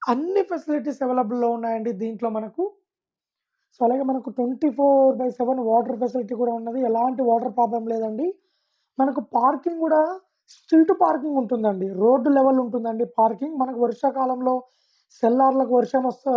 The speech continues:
వర్షం వస్తే నీళ్ళు వస్తాయనే ప్రాబ్లం ఏముండదండి. మనకు స్ట్రీట్ పార్కింగ్ ఉంటుంది. అలాగే మనకు మన ఫ్లాట్ కూడా గ్రౌండ్ ఫ్లోర్‌లో ఉంటుందండి.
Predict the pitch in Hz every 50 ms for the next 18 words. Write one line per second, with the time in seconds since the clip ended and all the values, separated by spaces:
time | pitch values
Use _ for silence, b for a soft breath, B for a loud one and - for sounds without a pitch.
0 | 233 226 226 220 226 214 - - 262 254 247 - - 262 233 233 247 254 254 247
1 | 240 - 262 240 240 240 202 226 226 226 220 240 233 220 220 214 226 233 233 247
2 | 226 220 214 220 214 208 240 339 392 _ _ _ _ _ _ _ _ _ _ _
3 | _ _ _ _ - 247 233 240 196 240 240 233 240 - - 240 220 202 254 208
4 | 254 247 220 - 254 247 240 240 208 262 269 294 262 247 262 277 277 269 277 269
5 | - 277 269 269 262 247 262 - 262 240 254 262 - 302 277 294 302 302 233 208
6 | 196 - 240 233 254 285 285 277 - - 277 269 262 254 247 233 220 185 226 202
7 | 190 185 175 170 165